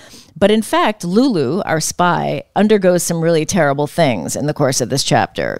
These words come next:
She's raped, she's shot. You know, it's harrowing.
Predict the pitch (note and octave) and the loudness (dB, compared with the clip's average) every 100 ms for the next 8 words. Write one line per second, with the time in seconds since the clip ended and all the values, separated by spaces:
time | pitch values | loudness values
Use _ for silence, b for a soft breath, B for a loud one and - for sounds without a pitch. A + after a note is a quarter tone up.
0 | - - B2 A2+ - - E3+ G3 F#3+ - | -6 -4 -4 -6 -8 -2 2 2 0 -6
1 | - - C#3 B2 - - - - E3+ D#3+ | -8 -6 -6 -8 -10 -12 -12 -4 0 0
2 | A3 - B B B - F#4 D#3 E3 - | -2 -10 B B B -4 0 2 0 -6
3 | - - C#4 A3+ B2+ C2 - | -6 -2 2 2 2 -2 -6